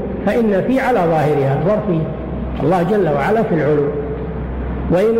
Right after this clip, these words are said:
أريد بها السماء المبنية فيكون معنى قوله في السماء يعني على السماء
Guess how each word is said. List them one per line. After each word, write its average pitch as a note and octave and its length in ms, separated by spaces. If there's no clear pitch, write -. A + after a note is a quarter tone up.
أريد A#3+ 220
بها F#3+ 500
السماء G#3 480
المبنية G3 600
فيكون G#3 380
معنى G#3 220
قوله F#3+ 500
في G3 60
السماء G#3+ 500
يعني F#3 320
على G#3+ 200
السماء - 480